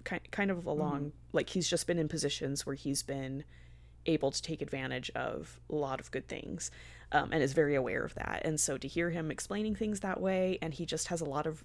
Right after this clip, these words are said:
Speaker 1: really interesting industry stories that are
Speaker 2: Mm-hmm.
Speaker 1: not, that didn't feel name droppy. They
Speaker 2: Mm-hmm.
Speaker 1: just, they felt like he was very kind of entranced by them too.
Speaker 2: Right.
Speaker 1: And so that was really fun.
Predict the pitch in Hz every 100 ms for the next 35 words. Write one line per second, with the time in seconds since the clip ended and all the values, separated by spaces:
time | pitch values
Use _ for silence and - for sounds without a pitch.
0 | - 156 156 - 147 165 160 - 156 156
1 | 151 - 156 165 160 - 143 151 147 156
2 | - - - 147 151 160 156 156 - 151
3 | 147 156 151 160 - - - - 160 180
4 | 160 180 156 151 180 208 233 226 254 262
5 | 269 - 190 185 156 196 - - 156 151
6 | 156 151 - 156 151 147 - - - -
7 | 165 156 160 131 143 160 - - - -
8 | - - - - - 185 175 147 143 -
9 | 143 143 - 127 131 87 - - - -
10 | 165 139 135 - - 185 175 196 196 214
11 | 233 240 302 240